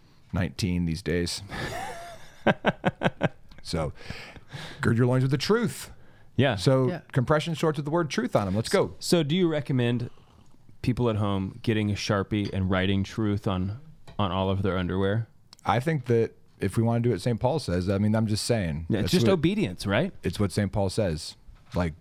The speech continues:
Speaker 1: gird your loins with the truth. So.
Speaker 2: Yeah.
Speaker 3: And, and then what was the other ones? It was the salvation was for the, it,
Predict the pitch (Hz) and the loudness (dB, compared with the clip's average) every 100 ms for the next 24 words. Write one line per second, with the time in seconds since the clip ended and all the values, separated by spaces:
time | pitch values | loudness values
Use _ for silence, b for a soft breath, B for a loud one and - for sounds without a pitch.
0 | - - 85 85 87 85 80 78 - 90 | -16 -4 -2 0 0 0 -2 -4 -2 -2
1 | 69 - - 113 107 101 - _ - B | -2 -6 -2 2 0 -2 -10 _ -20 B
2 | B B - 190 - 180 190 190 214 214 | B B -4 -4 -2 -2 0 0 0 -2
3 | 190 185 196 170 156 143 147 151 170 160 | -2 -2 -2 -2 -2 -4 -6 0 2 2
4 | 165 175 160 - 156 143 - 143 - 50 | -2 -2 -4 -2 -4 -4 -4 -8 -10 -16
5 | - | -16